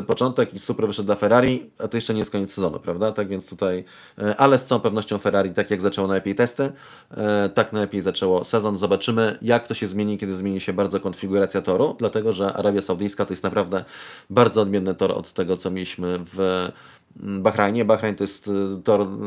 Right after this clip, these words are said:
dłuższych, prostych, e, z ich zhamowań, dowolnych zakrętów, e, i przyspieszeń. Stąd też na przykład tylne opony dostają w kość. Owszem, są jakieś tam kręte sekcje, ale generalnie to jest taki tor. Sa-, Saudi Arabia to jest szybki tor bardzo,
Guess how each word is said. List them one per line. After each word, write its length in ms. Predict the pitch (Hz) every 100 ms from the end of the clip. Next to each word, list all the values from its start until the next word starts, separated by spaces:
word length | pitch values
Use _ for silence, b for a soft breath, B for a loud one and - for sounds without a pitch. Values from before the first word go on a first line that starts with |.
| 104
dłuższych, 500 | 98 113 117 113 -
prostych, 520 | 113 107 - 104 -
e, 180 | 107 101
z 140 | 98
ich 120 | 104
zhamowań, 460 | - 107 110 110 107
dowolnych 340 | 104 104 104
zakrętów, 600 | 98 101 110 107 107 107 B B B B 110
e, 420 | 107 104 104 104
i 80 | 127
przyspieszeń. 600 | - 120 135 117 139 202 - B B B B B
Stąd 240 | - 113
też 120 | 107 -
na 80 |
przykład 240 | - 117 -
tylne 340 | 113 107 104
opony 260 | 98 104 98
dostają 340 | 101 - 92
w 60 | 92
kość. 260 | 123 120 -
Owszem, 320 | 135 135 120
są 120 | 104
jakieś 140 | 107 104
tam 140 | 104
kręte 280 | 110 101 107
sekcje, 360 | - 104 - 101
ale 120 | 104
generalnie 380 | 110 113 107 107
to 80 |
jest 120 | 107 -
taki 200 | 101 107
tor. 240 | 120 120
Sa-, 280 | - 120 113
Saudi 320 | - 117 110
Arabia 320 | 107 110 110 104
to 100 | 95
jest 120 | -
szybki 280 | 131 131 117
tor 160 | 117
bardzo, 360 | 117 117 123